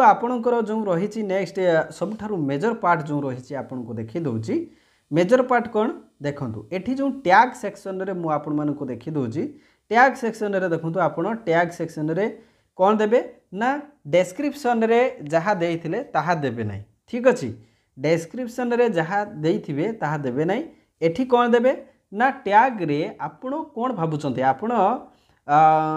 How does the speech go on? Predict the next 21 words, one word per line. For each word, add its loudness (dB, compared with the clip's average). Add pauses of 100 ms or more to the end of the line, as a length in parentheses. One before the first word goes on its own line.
(240)
ଭାବୁଥିବେ -2
ଯେ -4 (140)
ପିଲାମାନେ 0 (480)
କେଉଁ 0
ଟାଇପ୍ରେ 0
ସର୍ଚ୍ଚ -6
କରୁଥିବେ। -6 (320)
ଯଦି -4
ଜଣେ -4
ପିଲା 0 (160)
ପଲିଟିକାଲ -2
ସାଇନ୍ସ -6
ଉପରେ -8
କିଛି -8 (120)
ସର୍ଚ୍ଚ 2
କରୁଛି, -8 (500)
ତାହେଲେ 4 (440)
ସିଏ 0 (220)
କ'ଣ 2
ସର୍ଚ୍ଚ 0
କରିବ? -4